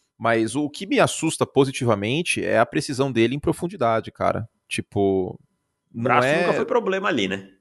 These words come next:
Speaker 1: É um braço muito fo-, é, jogava de campo externo no beisebol, inclusive,
Speaker 2: É.
Speaker 1: né? O braço ele sempre precisou ter pra qualquer um dos dois esportes.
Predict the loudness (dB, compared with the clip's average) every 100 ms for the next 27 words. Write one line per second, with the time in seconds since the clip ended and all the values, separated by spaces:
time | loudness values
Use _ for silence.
0 | _ _ _ _ _ 2 2 2 0 -2
1 | -8 -2 2 2 2 0 0 0 -4 -4
2 | 4 4 4 0 0 0 2 -2 -4 -4
3 | -2 0 0 -2 -6 -6 -2 0 0 -2
4 | -4 -2 0 0 -2 0 0 2 0 -2
5 | -2 -8 -2 -2 0 0 -2 2 4 4
6 | -2 0 0 -2 -14